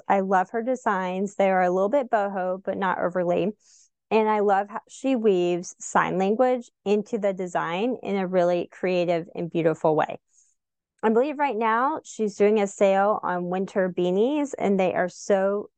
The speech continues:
cute. Make sure to go give her small shop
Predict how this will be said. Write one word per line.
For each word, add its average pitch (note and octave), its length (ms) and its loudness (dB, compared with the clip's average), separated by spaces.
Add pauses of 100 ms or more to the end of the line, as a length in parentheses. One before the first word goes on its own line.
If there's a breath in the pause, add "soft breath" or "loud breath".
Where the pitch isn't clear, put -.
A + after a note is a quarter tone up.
(120)
cute. - 400 -6 (800)
Make A3+ 200 0
sure B3+ 320 4
to C4 80 0
go A3 180 4
give G3+ 220 0
her F#3+ 440 2
small G#3 380 2
shop G3 460 0